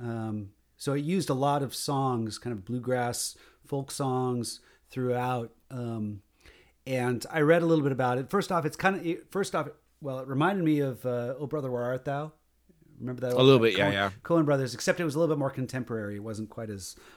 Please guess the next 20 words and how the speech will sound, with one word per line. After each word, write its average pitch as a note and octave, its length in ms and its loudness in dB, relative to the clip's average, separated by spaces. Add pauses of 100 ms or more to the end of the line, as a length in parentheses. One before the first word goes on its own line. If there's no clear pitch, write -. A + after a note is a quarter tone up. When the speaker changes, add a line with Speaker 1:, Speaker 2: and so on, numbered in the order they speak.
(180)
Speaker 1:
old A#2+ 260 -8
time, A2 460 -6 (120)
old A2 120 -14
school G#2+ 460 -12
songs. G#2+ 520 -12 (260)
Um, A2+ 340 -14 (300)
Speaker 2:
So C#3+ 160 6
I C#3 60 10
don't, E3 280 8
I C3+ 80 8
don't D#3 120 10
Speaker 1:
but - 20 6
Speaker 2:
remember D3+ 280 4
anything B2+ 340 2
that A2 140 2 (280)
k-, - 120 -12 (100)
jumped B2+ 340 0
out A2 200 4
at B2 80 0
me, D#3 380 -6